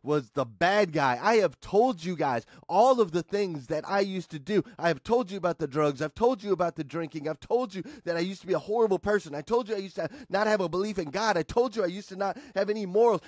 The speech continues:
I was willing to shine the light. I am exposed. I exposed myself, who I was. For all of you to,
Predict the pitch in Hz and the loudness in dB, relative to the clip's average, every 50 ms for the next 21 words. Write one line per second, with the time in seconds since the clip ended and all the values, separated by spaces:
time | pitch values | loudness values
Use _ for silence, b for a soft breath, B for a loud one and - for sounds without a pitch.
0 | B - 156 190 240 285 254 175 185 208 208 202 185 170 170 151 - - 220 208 | B -2 4 4 6 4 4 2 2 2 2 4 2 0 -4 -4 -4 -4 -2 -2
1 | 220 220 202 185 185 202 220 202 156 175 226 262 254 233 196 175 165 135 - - | -2 -2 -2 -2 0 2 2 2 2 2 2 4 4 4 4 2 0 -2 -4 -10
2 | - - _ - 220 226 247 233 208 165 123 92 - - - - _ b b b | -16 -16 _ -2 2 4 6 6 6 6 4 0 -6 -14 -20 -20 _ b b b
3 | b b b b b - 220 285 277 240 208 - - - - 202 214 233 240 233 | b b b b b 2 4 4 6 4 2 0 -6 -4 0 4 6 6 6 4
4 | 175 156 156 175 190 185 180 160 - - - 240 226 214 165 - - 175 196 240 | 0 -6 -4 -2 0 0 0 -2 -6 -4 0 2 4 4 4 2 -2 -4 -2 -2
5 | 262 262 247 - - 208 202 208 202 190 160 160 185 196 190 190 180 151 127 110 | -2 -2 -4 -4 -2 0 4 4 4 4 2 2 2 2 2 2 2 0 -2 -2
6 | - - - - _ _ _ _ _ _ _ _ _ _ _ _ _ _ 175 - | -6 -12 -20 -20 _ _ _ _ _ _ _ _ _ _ _ _ _ _ -12 -4
7 | - 202 226 254 262 247 220 196 165 160 147 135 - 170 151 | 0 2 4 4 4 4 2 -2 -4 -6 -8 -6 -6 -8 -8